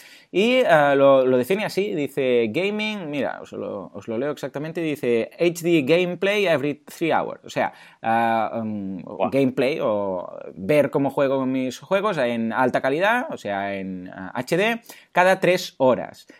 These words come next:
Speaker 1: Cada tres horas. Es
Speaker 2: Tienen
Speaker 1: surrealista.
Speaker 2: trabajo soñado, tienen trabajo soñado.
Speaker 1: Sí, sí,
Speaker 2: <laughs> Están
Speaker 1: eh,
Speaker 2: todo el día
Speaker 1: no sé,
Speaker 2: jugando.
Speaker 1: lo que pasa,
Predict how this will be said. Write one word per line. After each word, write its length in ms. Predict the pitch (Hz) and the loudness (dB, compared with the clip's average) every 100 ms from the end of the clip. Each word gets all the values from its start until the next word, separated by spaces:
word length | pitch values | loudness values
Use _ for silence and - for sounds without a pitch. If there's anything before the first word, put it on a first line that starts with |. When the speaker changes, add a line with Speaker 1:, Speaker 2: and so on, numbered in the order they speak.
| _ | _
Speaker 1:
Cada 260 | 175 170 170 | -4 -2 2
tres 360 | 226 262 - - | 2 2 -2 -6
horas. 600 | 226 262 113 - - _ - | -2 0 0 -2 -18 _ -8
Es 160 | 127 | -2
Speaker 2:
Tienen 220 | - 147 214 | 4 4 6
Speaker 1:
surrealista. 140 | 147 | 4
Speaker 2:
trabajo 260 | 135 151 226 | 4 4 2
soñado, 520 | 180 123 160 180 101 | 0 2 4 4 2
tienen 220 | 135 214 | 0 0
trabajo 280 | 175 127 180 | 2 2 2
soñado. 520 | 208 135 147 214 123 | -2 -2 0 2 2
Speaker 1:
Sí, 100 | - | 2
sí, 140 | 226 269 | 0 2
Speaker 2:
<laughs> 120 | 381 | 4
Están 260 | 120 123 120 | 2 2 0
Speaker 1:
eh, 220 | 120 120 | 0 2
Speaker 2:
todo 100 | 175 | 4
el 60 | 190 | 6
día 100 | 208 | 4
Speaker 1:
no 100 | 185 | 4
sé, 100 | 226 | 4
Speaker 2:
jugando. 220 | - 196 | 6 6
Speaker 1:
lo 80 | 143 | 4
que 60 | 135 | 0
pasa, 340 | 151 254 254 | 2 2 0